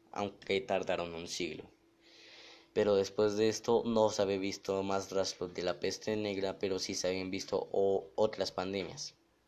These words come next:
incluyendo la más actual, que es el covid diecinueve. En conclusión, la peste negra fue un suceso devastador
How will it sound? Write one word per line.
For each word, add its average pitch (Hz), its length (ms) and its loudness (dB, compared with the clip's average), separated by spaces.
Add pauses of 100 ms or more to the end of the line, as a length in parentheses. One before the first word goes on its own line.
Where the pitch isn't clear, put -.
(160)
incluyendo 95 520 -4
la 85 220 -4
más 90 160 -6
actual, 101 340 0
que - 80 -6
es 90 60 -4
el 87 100 -8
covid - 220 -8
diecinueve. - 420 -12 (1500)
En 92 140 -4
conclusión, 92 800 -4 (240)
la 90 220 -6
peste - 380 -6
negra 85 400 -2
fue 90 220 -4
un 90 160 -6
suceso 87 500 -8
devastador 85 840 -4